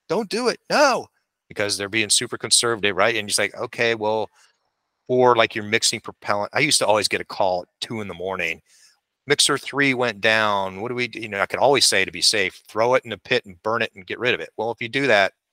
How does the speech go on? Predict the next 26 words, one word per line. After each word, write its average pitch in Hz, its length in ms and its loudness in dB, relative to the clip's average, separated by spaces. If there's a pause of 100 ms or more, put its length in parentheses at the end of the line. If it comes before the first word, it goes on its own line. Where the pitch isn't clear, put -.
on 95 160 -2
all 98 220 2
the 90 80 -8
mixes, 98 480 -8 (520)
because 92 320 -6
Johnny's 107 640 2
never 101 420 -2 (1300)
used 127 320 0
mixer 107 320 0
four 110 480 2
on 92 240 -4 (120)
Tuesday, 117 800 -2 (260)
right? 92 320 0 (500)
At 104 240 0
two 131 200 -4
in 117 60 -2
the, 110 240 -6
right? 104 160 2
So - 100 2
you 117 60 -4
can 101 100 -12
come 127 140 0
up 120 80 4
with 107 100 -6
all 110 160 4
this, 101 220 4